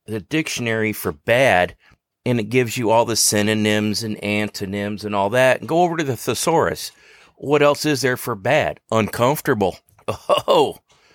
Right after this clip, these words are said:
uncomfortable can be bad? Yeah. So we're gonna say something that's uncomfortable is bad. Voila. Go back to the other source there of the encyclopedia and look at what is really bad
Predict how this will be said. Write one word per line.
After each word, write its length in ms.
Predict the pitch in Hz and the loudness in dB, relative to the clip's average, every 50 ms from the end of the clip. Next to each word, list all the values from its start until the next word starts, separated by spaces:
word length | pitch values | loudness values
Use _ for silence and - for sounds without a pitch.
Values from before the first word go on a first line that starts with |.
| _ _ _ _ _ _ | _ _ _ _ _ _
uncomfortable 720 | 107 110 104 - - 110 120 120 - - 151 135 143 143 | -6 -6 -4 -4 -2 -2 -2 -2 -2 -6 -4 -2 -2 -2
can 180 | - - 135 120 | 0 -2 -4 -2
be 120 | 135 139 | -2 -4
bad? 360 | 120 123 131 131 143 160 165 - _ _ _ _ _ | -2 0 0 2 2 0 -2 -6 _ _ _ _ _
Yeah. 500 | - 85 90 85 82 82 82 90 110 - _ _ _ _ _ _ - | -10 -4 0 0 2 4 4 2 0 -2 _ _ _ _ _ _ -6
So 160 | - 123 117 | -2 0 0
we're 200 | 117 120 135 143 | 2 2 2 2
gonna 160 | 170 185 170 | 2 0 0
say 260 | 139 - - 139 127 117 | 0 0 0 0 0 0
something 400 | - - 135 127 - - 120 110 | 0 0 0 0 -2 -4 -2 0
that's 240 | 113 110 110 - | 0 0 0 0
uncomfortable 960 | 117 117 120 113 - - 113 113 110 - - - 104 85 98 95 98 101 107 | -2 -2 -2 -4 -4 -4 -2 -2 -2 -4 -6 -8 -8 -4 -4 -2 -2 -2 -4
is 240 | - - 131 123 107 | -4 -4 -4 -4 -2
bad. 440 | 110 135 135 135 123 92 80 - - _ _ _ _ _ _ _ _ _ _ _ _ _ _ - | 0 0 2 2 2 2 0 0 -2 _ _ _ _ _ _ _ _ _ _ _ _ _ _ -6
Voila. 800 | 104 113 113 117 113 110 107 107 110 113 117 110 98 82 80 - _ _ _ _ _ _ _ _ - - | -4 0 2 4 6 6 6 4 4 4 4 4 4 4 2 -2 _ _ _ _ _ _ _ _ -20 -10
Go 160 | - 110 113 | -4 -2 -2
back 340 | 107 95 123 120 123 123 - | 0 2 2 2 2 0 -4
to 60 | - | -10
the 160 | 113 110 113 | -8 -2 0
other 220 | 113 113 110 110 101 | 0 0 0 -2 -6
source 480 | - - 131 131 131 131 113 - - | -6 -6 -4 -2 -2 -2 -2 -4 -2
there 200 | 104 101 104 104 | -2 0 2 2
of 100 | 101 92 | 0 0
the 120 | 107 110 104 | 0 -2 -2
encyclopedia 1040 | 98 87 - - 127 117 110 - - 101 92 - - - 123 120 110 101 92 92 - - | -2 -2 -2 0 2 2 2 0 -2 -6 -8 -8 -8 -8 -8 -6 -2 0 0 0 0 0
and 160 | - 135 147 | -2 0 2
look 220 | 160 160 156 - 151 | 2 0 0 2 0
at 100 | 120 101 | 0 0
what 180 | 120 131 127 | 0 -2 -2
is 140 | 120 107 110 | 0 -2 -4
really 320 | 107 117 123 127 127 127 110 | -4 -2 -2 0 0 0 -2
bad 540 | 82 - 104 98 101 104 107 117 131 - | -2 0 2 2 4 4 2 2 0 -2